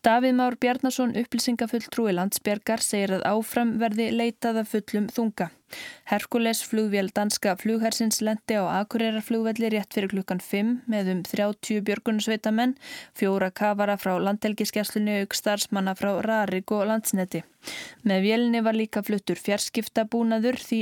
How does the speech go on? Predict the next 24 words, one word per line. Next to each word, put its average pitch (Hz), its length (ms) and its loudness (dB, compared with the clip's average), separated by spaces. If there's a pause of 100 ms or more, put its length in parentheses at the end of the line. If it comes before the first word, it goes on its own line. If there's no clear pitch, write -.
stopult 226 560 -2
símasamband 208 800 0
er 202 140 0
í - 80 -2
Sölvadal, 208 480 0 (680)
sem 254 160 4
og 190 240 2
tjöld 214 480 -2
til 226 160 2
að 208 160 -2
koma 214 240 2
upp - 80 -2
aðstöðu 196 640 0
fyrir 196 240 0
leitarmenn. 202 540 0 (260)
Gert 196 240 -2
er 196 80 2
ráð 190 160 0
fyrir 202 160 0
miklum 196 400 -2
frosthörkum - 720 -4
þar 185 240 0
í 208 80 2
nótt. - 400 -2